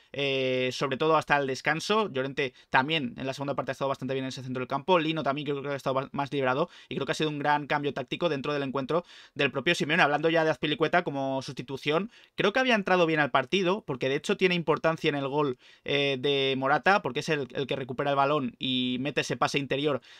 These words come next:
eh, hacia la carrera de Marcos Llorente, conecta muy bien con el internacional español. Creo que haya tenido bastante importancia Azpilicueta. Defensivamente, sobre todo al principio, no ha estado mal, sobre todo,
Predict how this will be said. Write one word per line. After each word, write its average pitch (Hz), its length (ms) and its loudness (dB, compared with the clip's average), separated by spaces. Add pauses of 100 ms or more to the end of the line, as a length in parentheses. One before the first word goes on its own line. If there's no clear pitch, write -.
(120)
eh, 139 200 0
hacia 135 320 -2
la 135 140 -2
carrera 143 260 -2
de 147 80 0
Marcos 139 240 -4
Llorente, 143 280 -2
conecta 139 260 -2
muy 139 120 -4
bien 135 220 -4 (220)
con 143 160 -2
el 143 60 -2
internacional 135 420 -4
español. 156 460 -4
Creo - 120 -6
que 127 80 -4
haya 135 220 0
tenido 131 340 -2
bastante 135 400 -4
importancia 131 680 -2
Azpilicueta. 160 680 2
Defensivamente, 151 840 0
sobre 147 240 -2
todo 160 120 2
al 175 100 4
principio, 160 480 0
no 139 80 -2
ha 160 40 2
estado 160 260 2
mal, 151 320 4
sobre 143 280 0
todo, 151 300 2